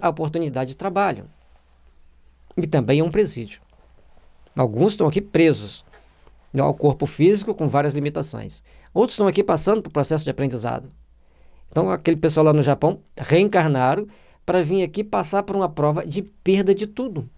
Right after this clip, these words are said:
e manter-se sereno. Mantiveram.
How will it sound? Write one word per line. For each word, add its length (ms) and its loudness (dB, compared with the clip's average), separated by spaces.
e 80 2
manter-se 680 0
sereno. 520 0
Mantiveram. 560 2